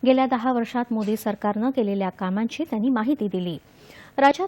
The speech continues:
अनेक विकास कामं होत असून त्यामुळे मुंबईच्या व्यापाराला चालना मिळेल, असा विश्वास त्यांनी व्यक्त केला. आमच्या सरकारनं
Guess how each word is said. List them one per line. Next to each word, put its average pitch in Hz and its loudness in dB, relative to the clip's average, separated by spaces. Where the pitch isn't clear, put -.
अनेक 285 -2
विकास 247 -2
कामं 214 -2
होत 190 -4
असून 240 -2
त्यामुळे 214 -2
मुंबईच्या 233 -2
व्यापाराला 269 0
चालना 190 -2
मिळेल, 226 2
असा 233 -4
विश्वास 233 -2
त्यांनी 202 -2
व्यक्त 202 -2
केला. 175 -2
आमच्या 277 4
सरकारनं 320 0